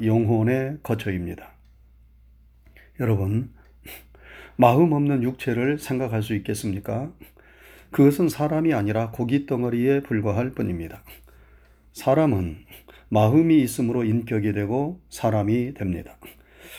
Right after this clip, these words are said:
그래서 육체와 더불어 마음이 중요하지요. 마음은 사람의 본질이요, 내용이요, 핵심입니다. 사람의 마음은 신비합니다.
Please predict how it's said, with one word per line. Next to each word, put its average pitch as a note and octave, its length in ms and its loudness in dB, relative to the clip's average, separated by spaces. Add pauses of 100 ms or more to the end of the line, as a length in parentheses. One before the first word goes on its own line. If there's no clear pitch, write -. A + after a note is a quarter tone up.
(140)
그래서 D#3+ 400 4
육체와 D#3+ 520 0
더불어 A2+ 680 -2
마음이 B2 800 -2
중요하지요. G2+ 920 -6 (640)
마음은 C#3 460 4
사람의 C3 440 0
본질이요, A2 800 -2 (100)
내용이요, C3 800 0
핵심입니다. G2 720 -6 (1800)
사람의 F3 440 4
마음은 G#2+ 800 2 (500)
신비합니다. C#3 800 0